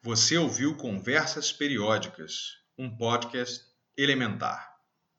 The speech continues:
Este episódio faz parte da série Elementos. Argumento, texto, locução e edição, André Von Held Soares.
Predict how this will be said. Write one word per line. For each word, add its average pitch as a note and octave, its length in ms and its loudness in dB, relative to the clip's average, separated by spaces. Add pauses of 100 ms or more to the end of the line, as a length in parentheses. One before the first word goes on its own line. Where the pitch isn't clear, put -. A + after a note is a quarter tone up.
(640)
Este D3+ 220 0
episódio C#3 460 0
faz C#3 240 -2
parte A2+ 340 2
da A2 140 -2
série G2 580 -2
Elementos. F2+ 840 -4 (680)
Argumento, A2 720 -2 (160)
texto, B2+ 580 2 (140)
locução A2+ 800 -4
e G#2+ 100 -6
edição, C3+ 580 -4 (540)
André A#2 320 4
Von A#2 220 -2
Held G2 200 -2
Soares. - 720 -4